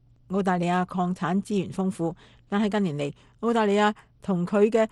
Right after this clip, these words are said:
最重要嘅貿易伙伴中國嘅關係日趨惡化，主要原因係北京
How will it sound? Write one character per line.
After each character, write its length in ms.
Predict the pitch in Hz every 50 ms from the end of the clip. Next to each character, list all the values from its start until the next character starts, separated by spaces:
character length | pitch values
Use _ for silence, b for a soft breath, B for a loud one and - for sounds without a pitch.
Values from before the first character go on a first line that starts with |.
| B B
最 200 | - - 220 220
重 220 | 220 190 190 180 185
要 140 | 196 202 190
嘅 180 | 202 202 196
貿 140 | 185 180 170
易 60 | 175 175
伙 180 | - - 185
伴 180 | 226 240 196 180
中 220 | - 240 240 233
國 160 | 214 190 180
嘅 100 | 175 180
關 240 | 170 - 220 220 220
係 200 | 226 208 175 160 b b b b -
日 60 | 175
趨 280 | 170 - - - 226 220
惡 140 | 208 180 165
化， 340 | - - 185 175 170 - - b b b b b
主 80 | - 208
要 240 | 254 311 330 285 233
原 180 | 185 143 139
因 80 | 175 214
係 140 | 233 247 190
北 140 | - - 240
京 220 | - 233 233 233